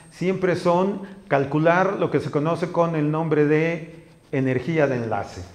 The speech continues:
energía de binding. Capítulo tercero, Kittel, segunda edición en inglés.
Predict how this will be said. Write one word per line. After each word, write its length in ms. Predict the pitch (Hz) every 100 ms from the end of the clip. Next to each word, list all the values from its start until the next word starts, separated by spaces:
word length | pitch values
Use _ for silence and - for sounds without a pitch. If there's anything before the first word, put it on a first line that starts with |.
| - - -
energía 720 | 131 127 120 147 156 151 156 -
de 120 | 123
binding. 360 | 120 117 113 107 - - - - -
Capítulo 2250 | 117 - - 185 175 175 - - 170 165 160 156 156 156 156 151 151 151 151 151 160 - - - - - - - _ _ _ _ _ _ - - _
tercero, 720 | 117 107 - 156 147 175 180 - - - - - _ _
Kittel, 720 | 113 113 - 143 151 151 160 - - - - _ _ - - _ - - _ _ -
segunda 380 | 120 127 131
edición 480 | 120 107 - 123 127
en 160 | 120 101
inglés. 580 | 92 90 85 - -